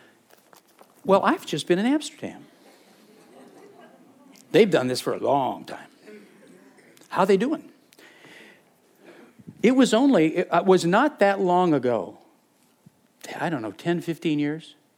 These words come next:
just a bunch of guys got together and said, "Let's have a little workshop," because there's no chur-, no Foursquare churches in all of Amsterdam, in Holland.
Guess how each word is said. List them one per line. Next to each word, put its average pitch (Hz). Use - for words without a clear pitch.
just 202
a 185
bunch 208
of 190
guys 175
got 165
together 151
and 143
said, 143
"Let's 214
have 208
a 175
little 156
workshop," 117
because 135
there's 143
no 170
chur-, 160
no 170
Foursquare 156
churches 123
in 123
all 120
of 113
Amsterdam, 101
in 135
Holland. 117